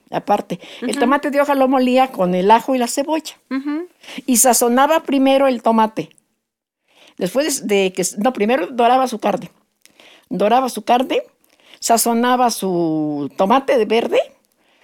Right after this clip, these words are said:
Speaker 1: y ya que estaba sazonado, le soltaba el,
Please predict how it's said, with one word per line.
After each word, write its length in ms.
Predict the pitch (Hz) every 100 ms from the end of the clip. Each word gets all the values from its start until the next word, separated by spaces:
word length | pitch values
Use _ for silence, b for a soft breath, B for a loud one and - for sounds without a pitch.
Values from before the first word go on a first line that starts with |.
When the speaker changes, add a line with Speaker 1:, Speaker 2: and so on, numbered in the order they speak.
| b b
Speaker 1:
y 560 | 233 233 226 220 220 214
ya 160 | 277
que 80 | 294
estaba 300 | 254 277 254
sazonado, 600 | 220 190 196 202 220 262 320 - - _
le 180 | 202 196
soltaba 600 | 214 202 202 226 233 -
el, 600 | - 185 180 165 156 120